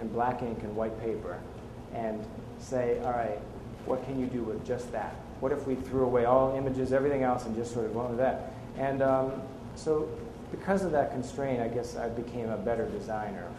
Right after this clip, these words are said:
for the first time. And, um, and then it just became a way to honor the words, to dignify the words, to make them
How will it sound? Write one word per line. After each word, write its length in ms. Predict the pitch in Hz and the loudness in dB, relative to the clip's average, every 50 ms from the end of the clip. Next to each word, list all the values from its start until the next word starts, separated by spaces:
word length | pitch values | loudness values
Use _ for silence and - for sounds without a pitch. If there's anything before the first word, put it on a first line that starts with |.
| - | -8
for 60 | - 107 | -6 -6
the 100 | 101 101 | -6 -6
first 360 | - - 110 107 95 - 110 | -4 -4 -2 -2 -2 -4 -6
time. 220 | 107 104 101 101 104 | -6 -6 -4 -4 -4
And, 180 | 107 107 113 117 | -6 -4 -2 -2
um, 240 | 117 117 117 117 - - - - - - - - - - - - - - - - - - - - - - - - - - - - | 0 0 -2 -2 -4 -8 -10 -12 -12 -12 -12 -12 -12 -12 -12 -12 -12 -12 -12 -12 -12 -12 -12 -10 -12 -12 -10 -12 -12 -10 -6 -2
and 120 | 151 165 | 2 2
then 100 | 175 175 | 2 2
it 120 | 170 170 | 2 0
just 200 | - 214 220 - - | 0 -2 -4 -4 -4
became 360 | 247 - - - 170 165 156 | -6 -4 -2 0 0 2 2
a 60 | 139 | 0
way 560 | 123 117 139 165 160 131 117 113 113 120 127 - - - - - - - - - - - - - - - - - - - - - - | 0 2 2 2 2 2 2 2 0 0 -2 -4 -6 -10 -12 -12 -12 -12 -12 -12 -12 -12 -12 -12 -12 -12 -12 -12 -12 -12 -12 -12 -10
to 460 | - - 143 139 135 131 131 131 135 - - - - - - | -6 -2 -2 0 2 2 0 0 -2 -6 -8 -10 -12 -8 -2
honor 340 | 135 135 143 147 156 160 160 | 0 2 4 4 4 4 4
the 100 | 156 156 | 4 2
words, 480 | 135 123 123 110 104 107 113 113 113 - - - - - - - - - - | 2 2 2 0 0 0 -2 -2 -4 -6 -8 -10 -12 -12 -12 -12 -12 -12 -12
to 60 | - - - | -10 -10 -2
dignify 580 | - 147 151 147 143 131 110 - 131 123 120 117 | 0 0 2 2 0 -2 -2 0 0 2 2 2
the 80 | 117 110 | 2 0
words, 420 | 107 107 107 107 107 110 107 - | 0 0 0 0 -2 -2 -4 -6
to 100 | - 117 | -6 -6
make 280 | 113 113 131 - - - | -2 0 0 0 0 -2
them 120 | 156 139 | -4 -6